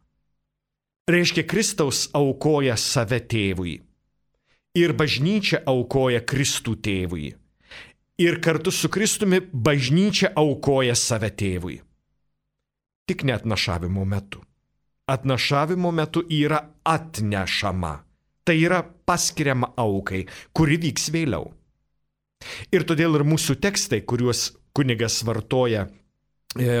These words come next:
atnašavimo metu, juos tiesiog paimdamas iš tikinčių ir sudėdamas šitas duonos ir vyno atnašas ant altoriaus, jis naudoja žydišką stalo palaiminimą. Tai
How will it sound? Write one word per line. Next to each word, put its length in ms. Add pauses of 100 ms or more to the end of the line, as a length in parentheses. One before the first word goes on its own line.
(200)
atnašavimo 720
metu, 380 (240)
juos 260
tiesiog 400
paimdamas 880
iš 260
tikinčių 460
ir 100
sudėdamas 640
šitas 380 (180)
duonos 480
ir 80
vyno 320
atnašas 480
ant 160
altoriaus, 500 (280)
jis 260
naudoja 480
žydišką 720
stalo 560
palaiminimą. 800 (1400)
Tai 120